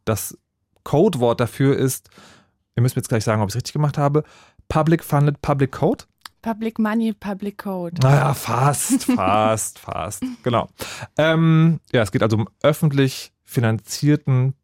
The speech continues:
Speaker 1: Programmiercode, der dann auch öffentlich einsehbar ist.
Speaker 2: Genau.
Speaker 1: Yes! Yes! Aber das erst am Ende der Sendung. Jetzt fangen wir sozusagen ganz vorne an. Und an der Stelle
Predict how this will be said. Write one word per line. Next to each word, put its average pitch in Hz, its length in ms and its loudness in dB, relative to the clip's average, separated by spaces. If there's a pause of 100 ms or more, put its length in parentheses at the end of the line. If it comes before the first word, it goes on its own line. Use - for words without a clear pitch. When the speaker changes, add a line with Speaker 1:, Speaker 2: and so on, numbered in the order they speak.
(180)
Speaker 1:
Programmiercode, 120 1200 2
der 113 120 4
dann 110 160 2
auch - 260 -2
öffentlich - 560 -4
einsehbar 95 680 -4
ist. - 240 -18 (720)
Speaker 2:
Genau. 196 340 -8 (380)
Speaker 1:
Yes! 190 580 0 (300)
Yes! 202 680 -2 (640)
Aber 127 160 2
das 127 160 4
erst 120 240 2
am 107 80 2
Ende 107 160 2
der 104 80 4
Sendung. 98 300 2
Jetzt 139 180 0
fangen 147 140 4
wir 123 120 4
sozusagen 107 440 0 (400)
ganz 120 400 -4 (260)
vorne 135 300 2
an. 90 140 -2 (240)
Und 151 80 6
an 160 100 6
der 233 220 4
Stelle 190 480 0